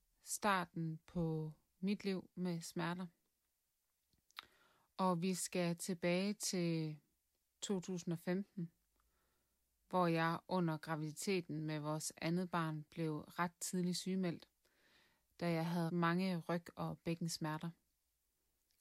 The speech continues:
Jeg er uddannet frisør, og jeg kunne simpelthen ikke holde til at stå op så længe ad gangen.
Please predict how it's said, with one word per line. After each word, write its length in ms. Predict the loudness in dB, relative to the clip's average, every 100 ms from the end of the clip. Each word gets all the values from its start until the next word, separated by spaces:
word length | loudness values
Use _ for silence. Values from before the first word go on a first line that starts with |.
| _ _ _ _ _ _ _ _ -2
Jeg 200 | 4 4 4
er 180 | 2
uddannet 460 | 2 0 2 2 2
frisør, 420 | 0 0 2 2 0 _ _ _ _ _ -2
og 100 | 2
jeg 180 | 2 2
kunne 200 | 0 4
simpelthen 800 | 4 4 0 -6 -6 0 0 0
ikke 140 | -2
holde 280 | -2 0 -2
til 220 | -4 -2
at 120 | 0
stå 320 | -2 0 -2 -2 -6
op 140 | -6 -6
så 180 | -4
længe 380 | -2 0 -2 -4 -10 -8
ad 80 |
gangen. 380 | -4 -4 -4 -8